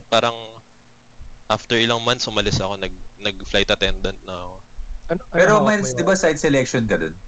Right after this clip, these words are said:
Speaker 1: Oo. S-, sa sites.
Speaker 2: Sites?
Speaker 1: Site ac-, acquisition.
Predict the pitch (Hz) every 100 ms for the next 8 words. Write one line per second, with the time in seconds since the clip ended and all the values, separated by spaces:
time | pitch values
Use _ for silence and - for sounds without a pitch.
0 | - - - 117 110 127 - - - 147
1 | - 117 107 - - - - - - -
2 | - - - 117 117 - - - - -
3 | - - - 110 104 110 110 - 110 120
4 | 107 98 92 90